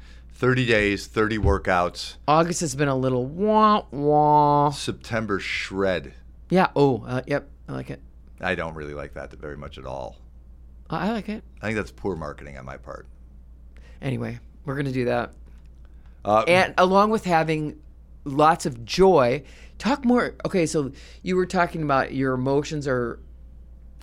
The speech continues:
Speaker 2: shut down. And,
Speaker 1: No,
Speaker 2: um,
Speaker 1: that's not exactly
Speaker 2: not shut
Speaker 1: right.
Speaker 2: down or, like, uh, literally you're just a little detached. So you've been crying, crying.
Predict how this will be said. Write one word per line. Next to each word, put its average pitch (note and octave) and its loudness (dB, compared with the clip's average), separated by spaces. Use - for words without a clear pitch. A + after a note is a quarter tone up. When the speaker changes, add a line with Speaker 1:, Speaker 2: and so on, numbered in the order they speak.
Speaker 2:
shut B2+ -2
down. A#2+ -4
And, C3 2
Speaker 1:
No, - 0
Speaker 2:
um, B2 2
Speaker 1:
that's - 0
not - 2
exactly C3 0
Speaker 2:
not C#4 6
shut C4 4
Speaker 1:
right. - 0
Speaker 2:
down G#3 4
or, E3+ 6
like, E3+ 4
uh, F3 0
literally F3+ 4
you're E3 4
just D3+ -2
a - 2
little D#3+ 2
detached. C#3+ -2
So - 4
you've D#3+ 2
been C#3+ -2
crying, D#3+ 2
crying. D#3 2